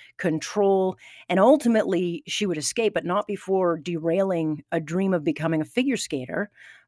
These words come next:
But it did lead to a career in a very dark world of courts where she, uh,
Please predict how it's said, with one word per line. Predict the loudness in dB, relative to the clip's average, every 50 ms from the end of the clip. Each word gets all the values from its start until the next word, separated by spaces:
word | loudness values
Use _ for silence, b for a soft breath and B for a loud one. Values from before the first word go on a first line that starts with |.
| B _
But | -2 -2
it | 0 2
did | 2 2 2
lead | 2 0 -2 -2 -4 -6 -6
to | -2 0 0
a | 0 -2
career | -2 -4 -2 0 2 2 2
in | 2 0
a | 0
very | 0 0 0 0 0
dark | 2 2 2 2 2 2 2
world | 2 2 2 2
of | -2 -6 -8
courts | -2 0 2 2 2 -2 -4
where | -4 -4
she, | -2 -2 -2 0 2 2
uh, | 2 2 2 0